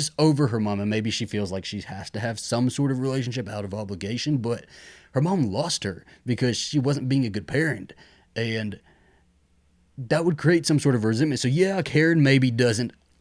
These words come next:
get it, like, she knows her mom went through all this and stuff like that, but it's still, when you've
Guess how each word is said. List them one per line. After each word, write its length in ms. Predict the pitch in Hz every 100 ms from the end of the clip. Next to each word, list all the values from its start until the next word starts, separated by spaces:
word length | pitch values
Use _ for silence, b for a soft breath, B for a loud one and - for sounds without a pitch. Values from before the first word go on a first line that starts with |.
| _ b b b b _ - _ _ _ - 123 110
get 180 | 123 139
it, 140 | 143
like, 160 | 147 123
she 140 | 151
knows 360 | 147 139 147 131
her 100 | 135
mom 280 | 117 113 110
went 160 | 110
through 180 | 117 120
all 60 | 120
this 160 | 110
and 80 | 123
stuff 180 | 123 104
like 140 | 107
that, 160 | 117 120
but 80 | 123
it's 140 | -
still, 420 | - 170 180 175 B B -
when 180 | 131
you've 340 | 123 135 170